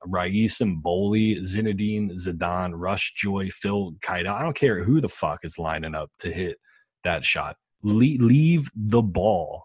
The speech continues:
Leave the ball. The guy is coming straight at it. He's got momentum. He's facing the goal.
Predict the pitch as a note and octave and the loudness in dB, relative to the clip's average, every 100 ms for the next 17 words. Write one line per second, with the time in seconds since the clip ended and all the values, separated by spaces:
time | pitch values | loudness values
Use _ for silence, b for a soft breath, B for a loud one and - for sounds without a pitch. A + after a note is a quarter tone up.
0 | _ G#2 A2 B2 C3 C3 F#2+ A2+ F#2 A2+ | _ -2 2 4 4 0 0 0 0 0
1 | A2 E2 D#2 G#2 A#2 B2 C#3+ F3 - - | -2 -4 -6 -2 0 0 0 0 0 -2
2 | C#3+ G2 - - B2+ A2 F#2 F#2+ G2+ - | 0 2 0 0 0 0 0 -2 -2 0
3 | B2 A2+ G#2 F#2+ F#2+ F#2 F#2+ - F2+ F#2+ | 0 2 0 0 -2 -4 -6 -6 -6 -6
4 | G2 F2 E2 | -6 -8 -8